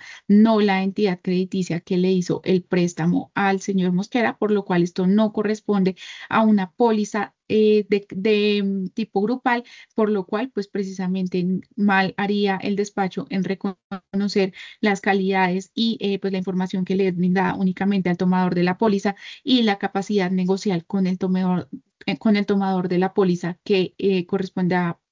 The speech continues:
pólizas grupales a una póliza individual, toda vez que en este sentido esta póliza corresponde a un, una póliza de automóviles individual, por lo cual, pues, precisamente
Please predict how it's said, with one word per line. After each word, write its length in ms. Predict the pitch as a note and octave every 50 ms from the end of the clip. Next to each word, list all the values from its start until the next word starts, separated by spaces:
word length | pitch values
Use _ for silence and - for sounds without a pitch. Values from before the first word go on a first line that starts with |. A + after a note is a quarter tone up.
| _ _ _ _ _ _ _
pólizas 420 | - - A3 G#3+ G#3+ G#3 G#3+ G#3 G#3
grupales 480 | G#3+ A#3+ A#3 - A#3+ A3 G#3+ A#3+ C4 - - - - - -
a 80 | - A3
una 260 | A3 G#3+ G3+ F#3+ F#3
póliza 460 | - G3+ G3 F#3+ F#3+ F#3 - E3+ - -
individual, 680 | - G#3 F#3+ F#3+ F3+ F#3+ F#3 F#3 G3 A3 A#3 F#3 - - - - - - _ _ -
toda 180 | - G#3+ G#3
vez 160 | G#3+ G#3 G#3
que 120 | - - G#3+
en 80 | G#3
este 220 | G3+ G3+ - G#3 G#3
sentido 500 | G#3+ A3 A3+ - B3 A3+ A#3 A#3 - _
esta 340 | - G#3+ G#3 F#3+ G3 - F#3+
póliza 440 | - _ - G#3+ G#3 G#3 G#3 G#3 G3+
corresponde 640 | - G3 F#3+ G3+ G3 - - G3+ G3 F#3 F3 E3+ -
a 120 | - G3+
un, 300 | G3+ G3 G3 F#3+ F#3 - _ _ _ _ _ -
una 280 | G3+ F#3+ F#3 F#3 F#3
póliza 520 | - G3+ G3 F#3+ F#3+ F#3+ - F#3+ E3+ - _
de 100 | - F#3
automóviles 720 | G3 F#3+ G3+ - G3 G3 G3 F#3+ F#3 F3+ F3+ F#3 F#3 - - -
individual, 840 | - G#3+ G#3+ G3+ F#3 F#3+ F#3+ F#3 F3 E3+ F3+ F#3 F#3+ E3+ D#3+ - _
por 140 | - F3 F3+
lo 140 | F3+ F3+
cual, 240 | F3+ - F3 E3+ E3+
pues, 160 | - - F3+
precisamente 640 | - - G3+ G3 F#3 F#3 F3+ F3+ F3+ F3+ F3 F#3